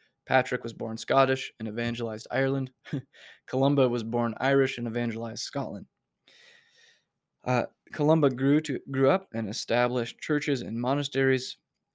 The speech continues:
around, uh, around Ireland until he went to Scotland in fi-, in five sixty-three A D. It was Columba and twelve missionaries. Take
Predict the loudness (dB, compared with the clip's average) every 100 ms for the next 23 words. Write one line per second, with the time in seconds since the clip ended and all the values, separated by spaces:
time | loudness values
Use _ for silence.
0 | _ _ -4 -2 -2 -4 -10 _ _ -14
1 | -12 -18 _ _ _ _ _ _ _ _
2 | _ _ _ _ _ _ _ _ -6 -2
3 | -2 -4 0 4 4 4 2 -2 -6 -8
4 | -2 0 0 0 -2 -2 -6 -4 -4 -6
5 | -18 -20 _ _ _ -10 -10 -4 -2 -2
6 | -4 -6 -6 -10 -6 -4 -4 -8 -10 -8
7 | -6 -4 -6 -6 -8 -10 _ _ _ _
8 | _ _ _ -6 -2 2 2 0 -4 0
9 | 2 2 0 -2 0 0 0 -4 -4 -4
10 | -2 -4 -8 -20 _ _ -20 -12 -4 -4
11 | -6